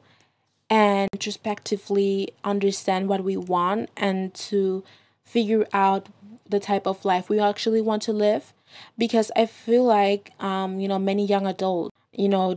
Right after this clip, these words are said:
don't really go through that process before they actually start to work, you know? Um, we all have a small idea of the type of life we want to live. You know, the type of life you want to live is not the same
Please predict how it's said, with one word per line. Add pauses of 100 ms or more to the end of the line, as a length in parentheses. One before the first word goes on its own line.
don't
really (880)
go
through
that
process
before
they
actually
start
to
work,
you
know? (600)
Um, (220)
we
all (1160)
have (280)
a
small
idea
of
the
type
of
life
we
want
to
live.
You
know,
the
type
of
life
you
want
to
live
is
not
the
same